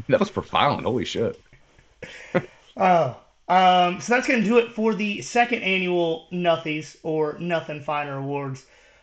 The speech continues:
Speaker 2: Um, you know, if you guys like this,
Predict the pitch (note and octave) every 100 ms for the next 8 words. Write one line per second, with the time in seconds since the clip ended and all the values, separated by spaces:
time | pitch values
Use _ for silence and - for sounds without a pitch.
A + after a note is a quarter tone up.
0 | _ E3 D#3+ D3 C#3 B2 A#2 G#2+ _ _
1 | _ _ _ _ _ _ _ _ F#3 E3+
2 | E3 D3+ F#3 F3+ F#3 F3 D#3 D#3+ D#3 F3
3 | E3+ -